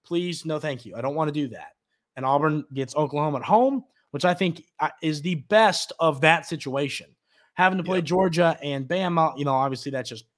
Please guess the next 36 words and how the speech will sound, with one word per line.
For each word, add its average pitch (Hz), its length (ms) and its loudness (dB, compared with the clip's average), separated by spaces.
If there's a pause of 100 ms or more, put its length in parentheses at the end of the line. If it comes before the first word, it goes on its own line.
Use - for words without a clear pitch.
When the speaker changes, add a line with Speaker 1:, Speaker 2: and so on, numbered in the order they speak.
(120)
Speaker 1:
yeah, 151 320 -2 (260)
but 120 240 -10
that's 127 240 -8
just - 160 -14 (380)
part 151 220 4
of 131 100 -8 (380)
being 156 180 0
an 151 60 2
Auburn 127 280 2
fan. 113 380 -10 (540)
Um, 113 400 2
I 147 100 4
like 156 240 4
play-, 151 180 0
I 147 140 4
like 156 240 2
beating 139 240 -4
the 127 40 -6
best. 127 500 -4 (840)
Um, 98 460 -4 (200)
so 113 540 0
that's 135 160 -4
kinda 156 160 0
my 143 120 0
thoughts 143 260 2
there. 147 160 0
But 135 120 -6
no, 156 100 4
I, 156 100 4
I, 170 220 0 (100)
I'm 196 140 0
definitely 185 420 0
not 165 420 4 (240)
upset 135 380 -4
with - 160 -16
it. 64 100 -20